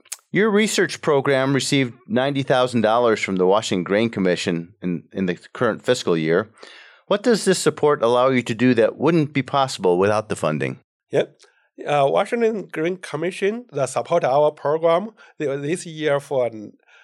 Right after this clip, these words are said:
Speaker 2: ninety thousand. That is very essential and very important for our program. We use these funds to hire P H D students and a postdoctor to work on the resistance of the s-,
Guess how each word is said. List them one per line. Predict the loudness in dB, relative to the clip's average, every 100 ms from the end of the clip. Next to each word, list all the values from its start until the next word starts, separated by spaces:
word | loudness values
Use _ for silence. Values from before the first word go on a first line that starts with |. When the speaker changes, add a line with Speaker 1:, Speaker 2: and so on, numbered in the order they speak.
| _
Speaker 2:
ninety | -4 -4 -4 -8 -10
thousand. | -2 0 2 -2 -6 -10 _ _ _ _ -4
That | -2 -2
is | -6 -8
very | -2 2 4 4 2 -6 -16 _ _ -8
essential | -4 2 2 2 -2 -2 -8 -12
and | -10
very | -4 -2 -2 -4
important | -2 -2 -2 -4 -6
for | -4
our | 0 0 -2
program. | -2 0 0 0 -4 _ _ -14 -6
We | -4
use | -2 -2 -2
these | -2 -4
funds | -2 2 2 -2
to | -8 -4 -4 -6 -18 -10
hire | 0 4 4 2 -2 _ _ -14
P | -2
H | -2 -2
D | -10 -12
students | -6 -2 0 0 -4
and | -8 -4 -4 -2
a | -2 -2
postdoctor | -4 -6 -2 -4 -4 -10 -10 -18 -20 -8
to | -6
work | 0 0 2 2
on | 0 0 -4 -14 -20 -8
the | -4 -4
resistance | -6 -4 -2 -2 -4 -2
of | -2 -2
the |
s-, | -10